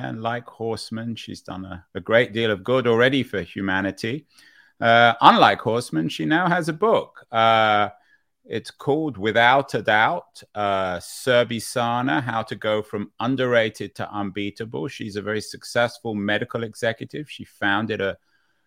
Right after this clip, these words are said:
a medical company, which she sold, um,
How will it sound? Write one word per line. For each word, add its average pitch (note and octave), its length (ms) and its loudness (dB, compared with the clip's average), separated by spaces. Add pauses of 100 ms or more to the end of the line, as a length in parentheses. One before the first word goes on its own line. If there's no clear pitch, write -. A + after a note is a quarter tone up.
(120)
a F#2+ 280 -2
medical G2+ 400 -4
company, G#2 420 -4
which A#2 140 -8
she - 140 -14
sold, G2+ 520 -6
um, F2 640 -6